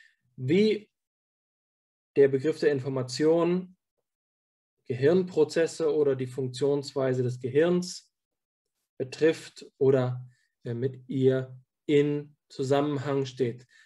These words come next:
Dabei haben wir uns zunächst einmal mit der Bestimmung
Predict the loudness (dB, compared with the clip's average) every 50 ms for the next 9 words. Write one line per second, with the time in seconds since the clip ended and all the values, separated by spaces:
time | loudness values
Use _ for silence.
0 | _ _ _ 0 2 4 4 2 2 0 0 0 0 0 0 -2 -4 -4 -8 -10
1 | -6 -4 -2 0 0 0 -2 -2 -4 -6 -4 -4 -2 -2 -2 -2 0 0 -2 -2
2 | -4 -8 -14 _ -2 0 0 0 0 -2 -2 -4 -4 -2 0 2 4 4 4 2
3 | 0 -2 -6 -12